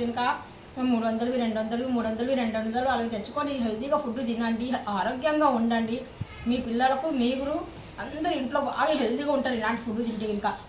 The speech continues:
గోరువెచ్చని నీళ్ళు తాగండి ఉదయం పూట, ఇలాంటి ఫ్రూట్స్ తీసుకోండి. హెల్దీ అంటే చాలా హెల్దీగా ఉంటారు. ఆయిల్ ఫుడ్ కొద్దిగా దూరంగా ఉండండి. పిల్లలకు కూడా కొద్దిగా దూరంగా పెట్టండి. సాయంత్రం ఈవినింగ్ టైం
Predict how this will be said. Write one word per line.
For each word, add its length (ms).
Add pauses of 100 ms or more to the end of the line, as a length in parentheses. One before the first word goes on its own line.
(140)
గోరువెచ్చని 600
నీళ్ళు 240
తాగండి 440 (320)
ఉదయం 300
పూట, 180 (520)
ఇలాంటి 300
ఫ్రూట్స్ 300
తీసుకోండి. 460 (240)
హెల్దీ 320
అంటే 120 (100)
చాలా 260
హెల్దీగా 560
ఉంటారు. 260 (180)
ఆయిల్ 240
ఫుడ్ 160 (100)
కొద్దిగా 320
దూరంగా 380
ఉండండి. 360 (460)
పిల్లలకు 340
కూడా 280 (100)
కొద్దిగా 340
దూరంగా 320
పెట్టండి. 320 (440)
సాయంత్రం 360 (120)
ఈవినింగ్ 280
టైం 120